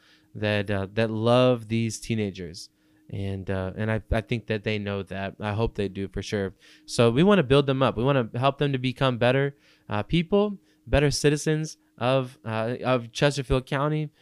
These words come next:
and then also, uh, to serve their church and to, uh, serve their youth group, serve their friends as well. Send them, and then third is to send them out.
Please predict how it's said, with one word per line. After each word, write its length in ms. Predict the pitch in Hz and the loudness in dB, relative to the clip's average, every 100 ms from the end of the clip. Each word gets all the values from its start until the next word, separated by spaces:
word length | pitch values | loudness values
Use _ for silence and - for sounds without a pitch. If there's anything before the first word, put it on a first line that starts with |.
| _ _ | _ _
and 120 | - 131 | -2 2
then 100 | 143 | 2
also, 500 | 151 - 147 143 135 | 2 2 4 4 0
uh, 120 | 123 | -2
to 100 | 127 | -2
serve 220 | - 143 | 2 2
their 100 | 139 | 4
church 420 | 139 143 135 101 110 | 2 2 0 0 -2
and 140 | 104 | -4
to, 320 | - 104 101 - | -2 0 -2 -6
uh, 300 | 101 95 92 87 | -6 -6 -8 -12
serve 220 | - 131 | -2 0
their 80 | 120 | 0
youth 240 | 120 127 - | 0 -2 0
group, 260 | 135 127 _ _ _ _ _ _ 123 | 0 0 _ _ _ _ _ _ -16
serve 240 | - 123 | -6 0
their 100 | 127 | 0
friends 480 | 123 123 110 98 - _ 107 | 0 0 -2 -4 -12 _ -8
as 200 | 98 101 | -6 -2
well. 220 | 98 90 | -2 -2
Send 220 | 123 123 | -2 -2
them, 80 | 113 - - - | -4 -10 -20 -4
and 100 | 127 | 4
then 200 | 156 147 - | 4 2 -6
third 460 | - 147 135 110 110 - | 2 6 8 6 2 -2
is 260 | 117 113 | -2 -2
to 100 | 113 | -4
send 300 | - 139 143 | 0 0 2
them 140 | 131 113 | 2 2
out. 260 | 98 - | 0 -4